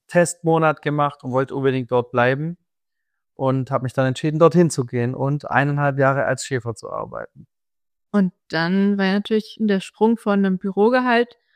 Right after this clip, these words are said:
Speaker 2: zu einem Schäfergehalt wahrscheinlich ziemlich krass, oder?
Speaker 1: Ja, und auch der Unterschied zwischen Deutschland und Portugal dann nochmal, kommt auch nochmal dazu. Corona hat mich genauso wie viele von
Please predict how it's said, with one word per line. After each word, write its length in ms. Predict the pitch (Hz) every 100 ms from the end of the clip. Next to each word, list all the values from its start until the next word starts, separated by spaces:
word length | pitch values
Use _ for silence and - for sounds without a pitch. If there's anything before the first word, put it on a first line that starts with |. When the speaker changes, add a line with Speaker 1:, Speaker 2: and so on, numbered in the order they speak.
| _ _
Speaker 2:
zu 160 | - 220
einem 560 | 220 220 220 220 240 - _ _ _ _
Schäfergehalt 760 | - - 277 311 269 277 277 269
wahrscheinlich 880 | 262 285 277 302 311 330 311 - _ _ _ _ _ _ _ _ _
ziemlich 480 | - 277 277 269 _
krass, 320 | - 190 202
oder? 280 | 196 226 349 - _ _ _ _
Speaker 1:
Ja, 200 | 127 143
und 100 | 156
auch 120 | 143
der 140 | 139 139
Unterschied 420 | 147 143 147 131
zwischen 480 | - 135 - 135 120
Deutschland 500 | 123 127 123 131 117
und 140 | 113
Portugal 500 | - 131 135 123 123
dann 140 | 123 120
nochmal, 480 | 123 - 123 127 -
kommt 200 | 131 120
auch 180 | 127 131
nochmal 300 | 127 123 123
dazu. 380 | 120 - 139 - _ _ _ _ _
Corona 380 | - 143 165 180
hat 160 | 151 147
mich 260 | 175 -
genauso 460 | - 147 165 160 156
wie 100 | 156
viele 300 | - 175 156
von 340 | - 151 151